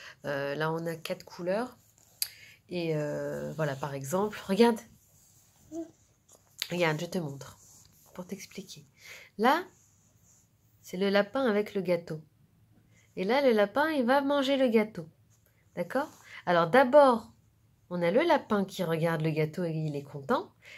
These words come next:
Et ensuite, et après, il va le manger. Donc, on va accrocher cette carte à celle-là.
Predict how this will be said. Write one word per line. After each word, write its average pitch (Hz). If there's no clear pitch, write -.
Et 185
ensuite, -
et 180
après, 190
il 311
va 247
le 220
manger. 165
Donc, 262
on 202
va 208
accrocher 269
cette 220
carte -
à 262
celle-là. 180